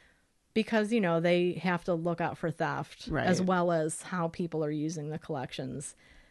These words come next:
Speaker 1: Um, if somebody has a rare book and it needs a booster,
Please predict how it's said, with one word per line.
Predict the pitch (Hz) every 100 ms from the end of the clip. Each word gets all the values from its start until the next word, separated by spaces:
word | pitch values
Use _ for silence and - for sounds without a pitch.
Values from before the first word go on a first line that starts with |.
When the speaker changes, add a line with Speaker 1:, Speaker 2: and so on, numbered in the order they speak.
| _
Speaker 1:
Um, | 160 156 -
if | 185 -
somebody | 208 202 202 190
has | 185 175 170
a | 165
rare | 160 165 165 156
book | 190 214 214 - - _ _ _ -
and | 175 165
it | 170 -
needs | 175 175 170 165 - - _ -
a | 156
booster, | 165 185 208 - 247 254